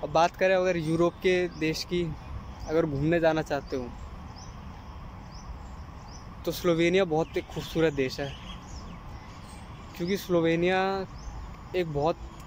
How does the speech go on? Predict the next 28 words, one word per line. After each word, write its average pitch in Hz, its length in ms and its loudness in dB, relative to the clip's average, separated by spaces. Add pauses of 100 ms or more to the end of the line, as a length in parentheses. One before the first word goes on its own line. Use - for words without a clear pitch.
(100)
खूबसूरत 170 440 0
देश 143 280 2
है। 170 60 2
वहाँ 170 1000 0
लाखों 151 340 4
टूरिस्ट 170 400 2 (480)
रोज़ाना 156 380 4
घूमने 151 280 4
आते 135 260 0
हैं, 147 140 -4 (2250)
तो 170 100 2
मैं 156 200 4
तो 185 120 0
कहूँगा 170 280 4
कि 170 120 0
आप 165 220 0
स्लोवेनिया 151 540 2
जाओ 151 240 4
अगर 156 160 2
आप 151 120 4
घूमना 139 400 0
चाहते - 520 -6
हो 135 80 -2
तो। - 180 -6 (3500)
कैच 175 260 2
रिपब्लिक 185 360 4
आप 175 140 4
जाओ। 165 280 4